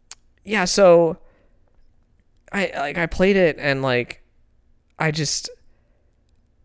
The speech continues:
I don't know. Like, with Magic, like, the competition I enjoyed,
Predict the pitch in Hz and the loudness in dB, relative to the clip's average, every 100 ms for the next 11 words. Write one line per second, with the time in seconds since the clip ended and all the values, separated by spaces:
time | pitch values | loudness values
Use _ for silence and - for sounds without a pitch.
0 | _ - 175 208 180 226 135 135 147 147 | _ -12 -6 -2 0 0 -2 2 2 2
1 | 160 151 147 214 320 160 120 - - _ | -2 -2 -2 0 -2 -4 -6 -8 -20 _
2 | _ _ _ _ - 160 156 - 151 - | _ _ _ _ -6 -2 -2 -4 -12 -8
3 | 214 240 208 170 175 - 151 139 131 - | -4 -2 -2 -2 -4 -2 -4 -6 -10 -10
4 | 135 127 123 123 120 127 131 208 - | -4 -4 -4 -8 -10 -6 -4 -4 -8